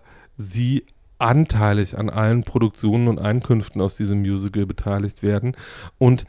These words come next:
davon leben die heute teilweise auch sehr, sehr gut, weil A Chorus Line ist nach wie vor eines der meistgespielten Stücke der Welt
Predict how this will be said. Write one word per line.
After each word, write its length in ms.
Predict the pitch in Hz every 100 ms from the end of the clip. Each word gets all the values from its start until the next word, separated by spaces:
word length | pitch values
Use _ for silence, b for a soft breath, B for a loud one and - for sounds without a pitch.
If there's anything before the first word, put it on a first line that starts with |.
| -
davon 520 | 107 120 143 - 208
leben 520 | 190 196 226 220 127
die 200 | 107 107
heute 360 | 92 101 98 101
teilweise 640 | - 98 101 98 98 98
auch 140 | 90 95
sehr, 260 | - 104
sehr 180 | 101 98
gut, 320 | 101 117 - - B B B
weil 280 | 117 113 120
A 80 | -
Chorus 360 | - 139 160 -
Line 200 | 139 135
ist 160 | -
nach 340 | 117 110 135 135
wie 60 |
vor 320 | 139 135 123 98
eines 200 | 117 -
der 140 | 110
meistgespielten 680 | 110 117 - 110 - 113 117
Stücke 320 | - 113 -
der 200 | 110 104
Welt 540 | 98 98 156 220 -